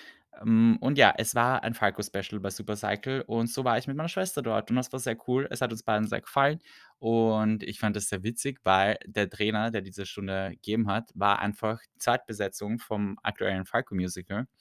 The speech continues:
was derzeit in Wien läuft und das finde ich einfach voll cool. Ich habe das erst nachträglich herausgefunden. <laughs> Ähm,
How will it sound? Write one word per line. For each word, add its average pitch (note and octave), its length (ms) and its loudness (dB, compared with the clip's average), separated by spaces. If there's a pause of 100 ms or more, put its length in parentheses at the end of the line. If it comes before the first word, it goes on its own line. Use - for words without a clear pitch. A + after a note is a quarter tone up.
(440)
was G2+ 160 -4
derzeit G2+ 300 2
in F#2+ 140 0
Wien G#2 120 2
läuft G2 320 -2 (260)
und - 100 -4
das - 80 -6
finde G#2 140 2
ich G2 40 6
einfach F#2+ 160 0
voll A2 300 -4
cool. C#3+ 220 -2 (760)
Ich - 80 -8
habe A#2+ 100 -2
das G#2+ 140 0
erst G#2 160 0
nachträglich G2+ 460 0
herausgefunden. G#2+ 840 0
<laughs> - 60 -20 (420)
Ähm, A2+ 840 2